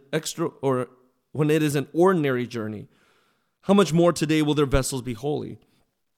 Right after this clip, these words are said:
So the priest gave him the holy bread, for there was no bread there but the bread of the presence, which is removed from before the Lord to be replaced by hot bread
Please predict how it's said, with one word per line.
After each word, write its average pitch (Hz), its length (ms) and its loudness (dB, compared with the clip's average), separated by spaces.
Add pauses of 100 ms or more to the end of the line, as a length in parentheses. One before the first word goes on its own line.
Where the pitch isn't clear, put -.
(200)
So - 160 2
the 190 80 6
priest 254 300 2
gave 190 160 6
him 180 80 2
the 165 80 4
holy 165 240 2
bread, 135 200 -2
for 143 120 -6
there 135 140 2
was 135 140 0
no 139 220 0
bread 127 380 -4 (420)
there 151 260 2
but 127 120 -4
the 127 80 -6
bread 127 260 -2
of 127 60 -2
the 120 60 -6
presence, 135 600 -6 (2000)
which 143 160 -2
is 147 120 2
removed 156 380 6
from 160 160 2
before 143 400 0
the 135 80 4
Lord 127 420 2
to - 80 -12
be 127 140 0
replaced 135 420 -4
by 127 120 -2
hot - 440 -6
bread 110 360 -4